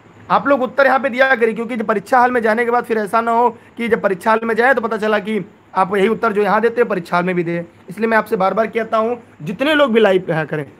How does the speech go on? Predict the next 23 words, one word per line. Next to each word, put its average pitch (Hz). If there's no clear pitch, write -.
सभी 233
लोग 269
प्रश्न -
का 208
जवाब 185
दिया 156
करें। 143
चलिए 214
मैं 220
प्रश्न 240
को 277
पढ़ 208
दे 240
रहा 226
हूँ 196
और 185
यहाँ 208
पे 277
देखिएगा, 180
प्राथमिक 254
स्तर 247
की 262
अच्छी -